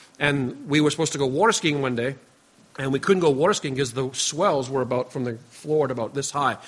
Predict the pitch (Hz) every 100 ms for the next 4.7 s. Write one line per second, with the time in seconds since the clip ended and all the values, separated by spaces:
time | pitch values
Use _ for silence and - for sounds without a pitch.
0 | - - - - 180 185 180 165 165 151
1 | 139 147 147 151 156 151 147 - 165 139
2 | 147 196 233 165 143 139 156 151 - -
3 | 202 208 139 165 156 - 262 - 233 196
4 | 151 165 151 170 170 156